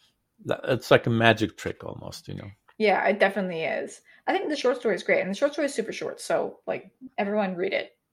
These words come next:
Speaker 2: even though we've spoiled it for you. Go read it. It's good.
Speaker 1: Yeah.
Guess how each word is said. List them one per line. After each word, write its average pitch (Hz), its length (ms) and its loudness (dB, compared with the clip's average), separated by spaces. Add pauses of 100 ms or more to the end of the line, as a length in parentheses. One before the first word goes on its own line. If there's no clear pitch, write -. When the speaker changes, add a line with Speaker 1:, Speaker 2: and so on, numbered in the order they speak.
(120)
Speaker 2:
even 190 220 -2
though 180 80 -2
we've 165 120 -4
spoiled - 300 -6
it - 80 -8
for - 120 -6
you. - 260 -6 (120)
Go 190 120 2
read 185 140 -2
it. - 100 -6
It's 202 100 -10
good. - 220 0
Speaker 1:
Yeah. - 60 -20